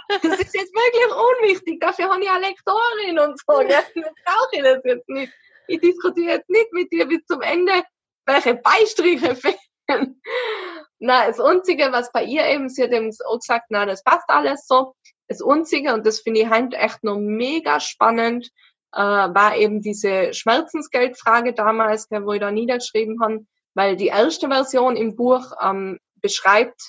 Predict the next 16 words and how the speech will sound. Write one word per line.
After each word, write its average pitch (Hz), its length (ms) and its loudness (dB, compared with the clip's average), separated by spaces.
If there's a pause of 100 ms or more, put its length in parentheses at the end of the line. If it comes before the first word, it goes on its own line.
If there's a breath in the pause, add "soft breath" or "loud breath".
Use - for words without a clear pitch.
(140)
die 220 60 -2
Situation 202 680 -2
so, 240 220 2
dass 233 240 -2
Anna 226 420 2 (420)
von 208 220 0
Anfang 220 400 -2
an 202 160 0
zweitausend 190 640 0
Euro 294 300 2
gekriegt 294 340 -6
hat 277 200 0 (340)
und 208 160 -2
mir 214 200 4
ja 180 160 2
viertausend. 262 800 0